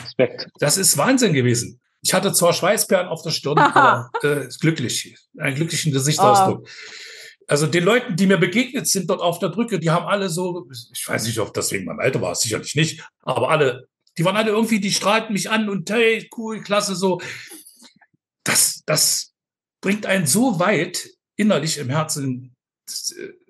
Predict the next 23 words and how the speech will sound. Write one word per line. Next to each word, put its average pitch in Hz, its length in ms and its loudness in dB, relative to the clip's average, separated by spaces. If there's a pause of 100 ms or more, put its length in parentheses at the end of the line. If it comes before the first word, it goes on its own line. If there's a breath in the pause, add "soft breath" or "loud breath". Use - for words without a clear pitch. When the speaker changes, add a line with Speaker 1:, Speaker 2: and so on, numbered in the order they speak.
(180)
Speaker 2:
kann 180 140 -2
man 180 80 2
sich 160 140 0
nicht 190 140 -2
vorstellen, 135 600 -4
was - 580 0 (120)
da 165 240 0
Speaker 3:
Mhm. 160 100 -2
Speaker 2:
mir 156 140 0
geschenkt - 420 -6
wurde 101 260 -16
wieder. - 140 -20 (360)
Speaker 3:
Ja, 233 400 8
schön. 262 380 6
Wow, 226 380 8
eine 240 440 6
wahnsinnige 262 640 4
Geschichte. 269 540 0
Danke, 240 420 0
Ralf, 233 340 4
dass 240 240 -4
du 240 120 -4
die 240 380 6